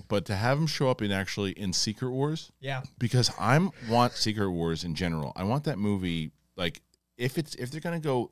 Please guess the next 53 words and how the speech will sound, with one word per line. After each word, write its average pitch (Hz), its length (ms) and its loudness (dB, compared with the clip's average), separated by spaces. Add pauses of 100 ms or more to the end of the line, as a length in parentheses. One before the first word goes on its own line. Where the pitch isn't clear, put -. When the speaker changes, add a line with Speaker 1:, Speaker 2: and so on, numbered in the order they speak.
(140)
Speaker 1:
as 95 200 -2
bonkers 104 500 -2
as 90 180 -4
we 87 120 -6
kind 92 220 -4
of 85 120 -8 (400)
hope. - 280 -2 (160)
Speaker 2:
Yeah. 147 300 -2
Speaker 1:
Because 95 160 -6
we 87 80 -4
hope 127 200 2
to 139 100 -4
see 127 200 2
more 110 180 2
of 107 60 4
that 95 140 0
stuff 95 260 -2
in, 90 300 -2
in 85 600 -4
Doctor 98 260 -4
Strange. 85 440 -6
Didn't 80 200 -4
happen. - 260 -8 (280)
Hope 117 160 -2
to 117 60 -6
see 120 220 2
it 107 60 0
in 101 160 0
a, 85 180 -2
in 92 80 -4
a 87 60 -4
few 104 240 -2
other 98 360 0
movies. 90 380 -4
It 82 120 -10
didn't 85 300 -6
really 80 200 -6
happen, 76 360 -8
right? 76 220 -6 (560)
So - 180 0
to 113 60 0
be 110 140 0
able 175 140 2
to - 40 -8
pull 139 280 0
that 107 180 2
off 92 400 -2
in 95 160 -2
Secret 87 320 -4
Wars, 80 220 -6
because 82 200 -6
it's - 340 -6 (400)
with 92 240 -10